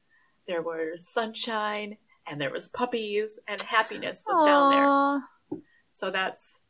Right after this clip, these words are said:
Speaker 1: and then that's right about the time that I woke up and
Speaker 2: Means
Speaker 1: we went.
Speaker 2: happiness is coming.
Speaker 1: Yes.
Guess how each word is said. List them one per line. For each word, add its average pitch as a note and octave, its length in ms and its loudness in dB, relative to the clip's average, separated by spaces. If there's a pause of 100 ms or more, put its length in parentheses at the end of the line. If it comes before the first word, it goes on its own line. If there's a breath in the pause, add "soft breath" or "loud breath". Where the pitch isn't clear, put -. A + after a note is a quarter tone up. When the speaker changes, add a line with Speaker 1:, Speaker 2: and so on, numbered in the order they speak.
Speaker 1:
and G3 120 -8
then F#3 120 -4
that's F#3+ 200 -6
right F3 120 2
about F3 240 -2
the - 60 -20
time D3+ 160 -4
that - 100 -18 (380)
I - 160 -14
woke - 200 -4
up - 180 -12 (100)
and - 160 -14 (400)
Speaker 2:
Means A#3+ 200 2
Speaker 1:
we - 40 -2
went. - 100 -2
Speaker 2:
happiness A3 500 2
is G#3+ 120 -2
coming. E3 640 0
Speaker 1:
Yes. F#3 100 -14